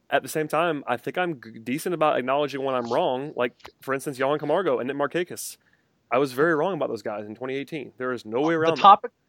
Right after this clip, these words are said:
Speaker 2: the topics that we are often talking about are, like, sixty forty probabilities or,
Speaker 1: Sure.
Speaker 2: like, sixty forty sure.
Speaker 1: It's
Speaker 2: Like,
Speaker 1: baseball.
Speaker 2: and, yeah, and that, that's, that, that, that,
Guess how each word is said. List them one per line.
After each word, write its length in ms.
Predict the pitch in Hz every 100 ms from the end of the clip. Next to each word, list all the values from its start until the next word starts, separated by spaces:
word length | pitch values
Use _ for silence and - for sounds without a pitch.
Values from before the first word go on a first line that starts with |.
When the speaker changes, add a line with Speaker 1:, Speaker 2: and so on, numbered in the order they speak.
| _
Speaker 2:
the 60 | 147
topics 400 | - 208 233 -
that 180 | 208 156
we 100 | 156
are 140 | 139
often 320 | 135 139 147
talking 380 | 135 120 156 147
about 320 | 147 147 147
are, 160 | - 131
like, 260 | 123 113 -
sixty 520 | - - 170 - 151
forty 340 | - 135 127
probabilities 840 | 113 123 113 104 110 110 117 117 113
or, 140 | 120
Speaker 1:
Sure. 80 | 113
Speaker 2:
like, 140 | 147
sixty 300 | - 160 -
forty 300 | 147 151 143
sure. 280 | 123 123 98 -
Speaker 1:
It's 180 | 185 -
Speaker 2:
Like, 160 | 147 135
Speaker 1:
baseball. 220 | - 120
Speaker 2:
and, 240 | 165 160 135 - - - -
yeah, 240 | 226 -
and 160 | 175 170
that, 120 | 185
that's, 180 | 196 196
that, 180 | 202 143
that, 320 | 196 196 - _ 135 113
that, 320 | 127 165 -